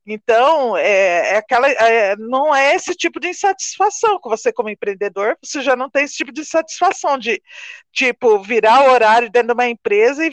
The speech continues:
ver que não é reconhecido, porque é isso que a gente sente, né? É, você estando trabalhando numa empresa, você ainda não é reconhecido totalmente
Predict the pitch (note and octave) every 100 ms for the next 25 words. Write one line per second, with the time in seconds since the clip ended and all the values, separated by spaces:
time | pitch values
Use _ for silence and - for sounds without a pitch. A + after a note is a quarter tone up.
0 | B3+ C#4+ D4+ E4 E4 E4 E4+ F4 E4+ G4+
1 | - - F4+ G#3 G#3+ B3 A#3 B3+ - F#4+
2 | E4 C4 - A3 D#3+ - F#3 G3 A#3 _
3 | _ _ _ _ _ _ - G3 F3+ F3
4 | E3 - G3+ B3 G#3 G#3+ G#3 A3 A3 A3
5 | A#3 - G#3+ B3 C4 - D#4 D#4+ F#4 E4
6 | D#4+ E4+ E4+ E4+ F4 E4 - D4 C4+ -
7 | C#4 F4 F4 C4 A3 B3 -